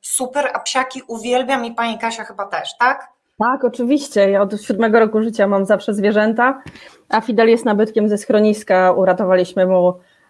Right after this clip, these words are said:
Speaker 2: e, życie chyba. <laughs>
Speaker 1: Ojej, to w schronisku też są, e, takie psiaki, takie rasowe, tak?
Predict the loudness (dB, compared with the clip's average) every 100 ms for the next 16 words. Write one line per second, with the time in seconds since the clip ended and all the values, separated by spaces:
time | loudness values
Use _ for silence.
0 | -4 0 2 4 4 4 2 0 0 -2
1 | -2 0 -2 0 -2 -4 _ _ _ _
2 | _ -8 -6 0 2 2 0 -8 -6 -4
3 | -4 -4 -8 -6 -6 -6 -4 -2 -2 -2
4 | -2 -4 -4 -10 -12 -12 -10 -8 -10 -10
5 | -14 -14 -18 -14 -10 -6 -6 -4 -6 -6
6 | -6 -6 -6 -6 -8 -8